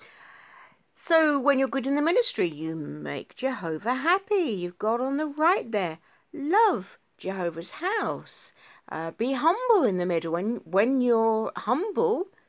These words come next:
you make Jehovah happy. If you're arrogant and boastful, you can make him sad. Got to appreciate the ransom.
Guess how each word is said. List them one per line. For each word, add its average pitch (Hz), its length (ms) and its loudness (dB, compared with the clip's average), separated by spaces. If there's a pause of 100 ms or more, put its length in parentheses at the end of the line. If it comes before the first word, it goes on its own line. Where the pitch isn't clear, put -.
(200)
you 175 180 -6
make 151 420 -8
Jehovah 151 420 -8
happy. 165 420 -6
If 147 120 -12
you're - 120 -6
arrogant 185 480 -4
and 147 240 -12
boastful, 247 760 -4 (640)
you 180 200 -14
can 175 260 -10
make 202 280 -6
him 160 280 -14
sad. 170 1040 -6 (380)
Got - 160 -12
to - 100 -18
appreciate - 400 -12
the 160 100 -10
ransom. 220 920 -4